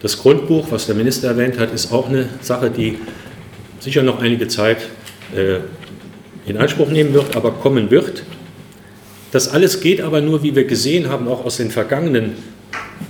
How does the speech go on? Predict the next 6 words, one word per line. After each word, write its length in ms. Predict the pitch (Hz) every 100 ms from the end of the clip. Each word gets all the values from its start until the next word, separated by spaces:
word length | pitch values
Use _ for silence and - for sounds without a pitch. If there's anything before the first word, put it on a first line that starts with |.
| 131 - 110
äh, 260 | 107 104
E 40 | 120
D 100 | 120
V-Projekten, 1000 | - 135 151 - 101 110 - 147 143 123
nur 180 | 139 156
mit 360 | 135 131 -